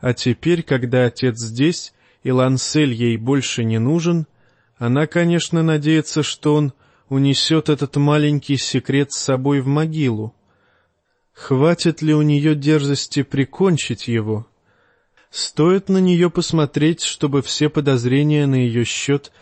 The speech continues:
развеялись как дым. Нынче она — само очарование, щебечет с лордом Тиреллом по поводу предстоящей свадьбы Джоффри,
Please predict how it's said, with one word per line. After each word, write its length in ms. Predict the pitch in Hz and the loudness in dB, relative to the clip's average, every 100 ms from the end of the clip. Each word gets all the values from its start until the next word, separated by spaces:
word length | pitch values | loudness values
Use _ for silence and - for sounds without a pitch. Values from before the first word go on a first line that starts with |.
| _ _ - | _ _ -4
развеялись 800 | 131 123 120 117 131 135 139 - | 0 0 0 0 2 2 -2 -4
как 320 | 135 120 117 | -4 -4 -2
дым. 340 | 131 151 117 - _ _ _ _ _ | 0 0 -2 -8 _ _ _ _ _
Нынче 600 | 123 135 175 185 - 170 | -2 0 2 0 0 0
она — 400 | 147 135 143 143 - _ | 2 2 0 -2 -6 _
само 480 | - - 131 135 143 | -4 0 2 2 2
очарование, 920 | - 143 135 131 139 135 117 110 - _ _ _ _ | 0 2 2 2 2 0 -2 -6 -12 _ _ _ _
щебечет 720 | - - 131 160 208 - 147 | -6 -2 0 0 0 0 -4
с 120 | - | -2
лордом 420 | 143 147 127 123 | 0 2 2 0
Тиреллом 640 | 117 - 120 123 147 151 139 _ _ - | -2 0 2 2 2 0 -4 _ _ -4
по 140 | 143 | -2
поводу 420 | - 147 139 135 | 2 2 2 0
предстоящей 800 | 127 139 - - 135 131 123 - 135 | 0 -2 -2 0 2 2 0 -2 -4
свадьбы 520 | - 127 131 117 131 | -2 0 0 0 -4
Джоффри, 580 | 120 127 123 - 120 | -2 -2 -2 -4 -12